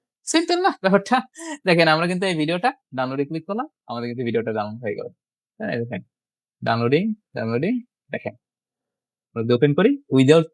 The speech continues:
any watermark, একেবারে ফুল রেজুলেশন, ওইখানে যত রেজুলেশন আপনার ওই রেজুলেশনটাই শো হইতেছে, জোরে বুঝতে পারছেন? Then এখন যদি আপনি ধরে নেন এইখানে আপনি ইমেজ ডাউনলোড করেন, সেক্ষেত্রে কি? সেক্ষেত্রে প্রসেস সেম, আপনি কর্নারে ক্লিক করে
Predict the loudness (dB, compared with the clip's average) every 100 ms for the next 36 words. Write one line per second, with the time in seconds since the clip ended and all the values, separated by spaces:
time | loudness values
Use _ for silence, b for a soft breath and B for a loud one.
0 | 4 6 8 8 6 4 4 2 0 _
1 | -6 -4 -2 -2 -2 -2 2 2 2 0
2 | -2 -4 -4 -4 -4 -4 -4 -2 -4 -4
3 | -6 -4 -6 -8 -10 -6 -4 -4 -4 -6
4 | -8 -8 -6 -4 -2 -4 -4 -12 -14 -20
5 | _ _ _ _ _ -2 0 0 0 -4
6 | -6 -12 -20 _ _ _ _ _ 2 6
7 | 8 8 6 6 6 6 8 6 4 0
8 | 0 _ _ _ _ _ _ _ _ _
9 | _ -2 2 4 4 2 2 0 0 2
10 | 0 0 0 2 0 -4 -6 -12 -16 _
11 | -2 -2 -2 -4 -6 -10 _ -4 0 0
12 | -2 -4 -4 -4 -6 -10 _ _ -10 -6
13 | -6 -4 -2 -2 -2 -4 -4 -6